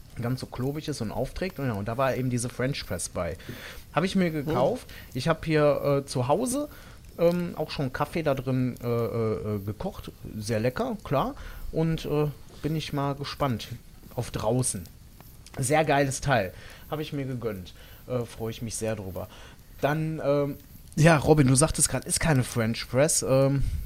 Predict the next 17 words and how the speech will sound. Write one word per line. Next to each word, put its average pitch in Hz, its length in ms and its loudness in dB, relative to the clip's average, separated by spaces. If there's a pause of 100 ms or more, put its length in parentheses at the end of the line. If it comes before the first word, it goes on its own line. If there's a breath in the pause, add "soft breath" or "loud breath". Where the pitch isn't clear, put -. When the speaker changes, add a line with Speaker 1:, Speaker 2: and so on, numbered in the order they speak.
(160 loud breath)
Speaker 1:
das 123 180 6
ist - 180 6
die - 140 0
Aeropress, 135 580 4
Speaker 2:
Was 92 80 2
ich, 113 180 4
Speaker 1:
ne? 135 80 4
Speaker 2:
also, 156 180 4
Speaker 1:
Heißt 101 340 -2
die, 98 80 -2
glaub 98 220 0
Speaker 2:
ja, 117 100 4
Speaker 1:
ich. 107 140 -2
Speaker 2:
ich - 200 -6
hab - 120 -6
die - 140 -2
Aeropress. 160 640 -2